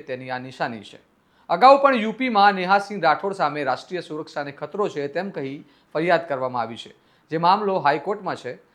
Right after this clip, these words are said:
તે મામલે કંઈ બોલી શકાય તેમ નથી, પરંતુ તેમણે પણ સરકારની નીતિઓની તેમના ગીતો અને કવિતાઓથી ટીકા કરી હતી, જેના બદલામાં તેમને પણ ખોટા કેસમાં ફિટ કરી દેવાયા છે.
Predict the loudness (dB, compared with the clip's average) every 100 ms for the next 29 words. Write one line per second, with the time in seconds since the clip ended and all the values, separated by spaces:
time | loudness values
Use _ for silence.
0 | _ -10 -2 -2 0 -4 -6 -6 -6 -8
1 | -8 -8 -6 -6 -6 _ _ -10 -10 -8
2 | -12 -16 -10 -6 -6 -8 -14 -20 _ _
3 | -10 -8 -8 -8 -8 -8 -4 -4 -6 -12
4 | -14 -14 -12 -12 -12 -12 -12 -14 -8 -4
5 | -4 -4 -8 -10 -6 -4 -4 -10 -16 -4
6 | -4 -4 -8 -12 -16 -20 _ _ _ 0
7 | 2 4 6 6 8 6 4 -2 -4 -6
8 | -8 -10 -8 -6 -6 -8 -12 -10 -10 -8
9 | -12 -10 -10 -8 -6 -6 -8 -12